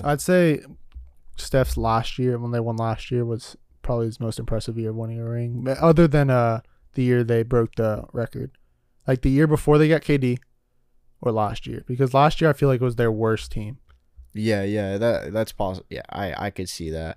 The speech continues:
Speaker 2: I agree with that statement. Um, but yeah, and they still beat a good Celtics team.
Speaker 1: Yeah.
Speaker 2: And by four to two. So still very impressive. And this team would be,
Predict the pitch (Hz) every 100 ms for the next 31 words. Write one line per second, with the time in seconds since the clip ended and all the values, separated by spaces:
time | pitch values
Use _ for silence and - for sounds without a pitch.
0 | - - 85 127 104 107 98 90 90 -
1 | - 90 92 90 - _ _ _ - 95
2 | 92 90 90 - - _ _ - - -
3 | _ _ _ _ - - 104 107 113 98
4 | - 110 101 98 101 92 - 107 - -
5 | - 85 95 _ 123 120 110 - - -
6 | 92 98 92 95 92 - 107 92 - 107
7 | 90 - _ - 95 90 110 - _ _
8 | _ _ - - - 117 110 104 104 101
9 | 101 95 101 - 98 95 92 92 - _
10 | - 120 - 120 117 113 107 98 101 107
11 | 107 107